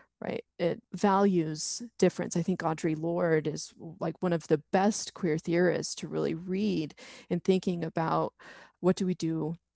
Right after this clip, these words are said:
with difference and how can difference be a tool for working against destabilizing hierarchies of power that naturalize so many oppressive things. Kathy Cohen's work is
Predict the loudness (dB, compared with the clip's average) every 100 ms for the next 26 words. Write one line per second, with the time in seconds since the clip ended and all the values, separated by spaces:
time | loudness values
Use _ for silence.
0 | 0 0 2 0 2 0 -2 -2 0 2
1 | 2 4 4 4 6 6 6 0 0 -2
2 | -2 0 2 0 -2 -4 -6 -2 0 0
3 | -2 -4 -10 -20 -20 -16 -2 2 4 4
4 | 4 2 4 2 2 0 0 0 0 -2
5 | -4 -6 -2 -2 2 6 6 6 2 0
6 | -2 -4 -4 -6 -8 -10 _ -10 -2 2
7 | 2 -2 -2 -4 -4 -8 -4 0 0 0
8 | -2 -4 -8 -20 _ -2 -2 0 0 0
9 | 0 0 0 0 -2 -2 -2 -2 -4 -4
10 | -4 -4 -6 -8 -8 -8 -12 -12 -14 _
11 | _ -2 2 4 4 4 4 4 2 2
12 | 2 2 0 0 -4